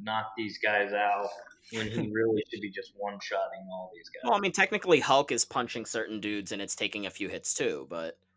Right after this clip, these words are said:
Speaker 3: I think that's just more the video game part. Like, it's a game, so R P G elements, it's an R P G, it takes a
Speaker 1: Well,
Speaker 3: few
Speaker 1: They're gonna have to,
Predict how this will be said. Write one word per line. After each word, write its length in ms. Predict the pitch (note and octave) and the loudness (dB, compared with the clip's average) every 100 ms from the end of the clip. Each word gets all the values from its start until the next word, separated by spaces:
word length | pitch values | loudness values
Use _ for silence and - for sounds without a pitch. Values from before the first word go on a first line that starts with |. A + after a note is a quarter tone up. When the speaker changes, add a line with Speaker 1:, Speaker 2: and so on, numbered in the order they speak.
| _ A#2+ | _ 2
Speaker 3:
I 60 | |
think 240 | C3+ C3 A#2+ | 4 2 4
that's 220 | A#2+ - | 4 4
just 160 | B2 | 0
more 120 | C3 A2+ | 2 2
the 140 | G2+ | 0
video 400 | F#2 G#2 A2 A2+ | -4 -2 0 2
game 280 | A#2+ A#2+ A#2+ | 2 0 4
part. 360 | B2+ C3 B2+ - | 6 6 2 -2
Like, 180 | G2 A2+ | -4 -2
it's 140 | - | -2
a 40 | D3+ | 4
game, 400 | F#3 C#3 F#2+ F2 | 6 6 4 -2
so 460 | - G2 F#2 F#2 _ _ - _ _ - | -2 -2 -2 -6 _ _ -20 _ _ 6
R 140 | C3 | 6
P 100 | D3+ | 6
G 220 | C#3+ F3 | 4 8
elements, 400 | C3+ A2 F#2+ F2+ | 8 6 -2 -4
it's 100 | A2 | -4
an 60 | B2+ | 2
R 100 | C3+ | 2
P 140 | C3+ | 2
G, 220 | C3+ D3+ G#2+ | -2 0 2
it 100 | C#3+ | 6
takes 180 | C3+ | 8
a 40 | C3+ | 8
Speaker 1:
Well, 60 | C3+ | 6
Speaker 3:
few 60 | - - _ _ _ _ _ _ | -2 -14 _ _ _ _ _ _
Speaker 1:
They're 420 | B2 C3 C#3+ D3 - | -4 0 2 0 2
gonna 240 | E3+ E3 B2 | 4 4 2
have 280 | C3 - | 2 0
to, 120 | G#2+ | 0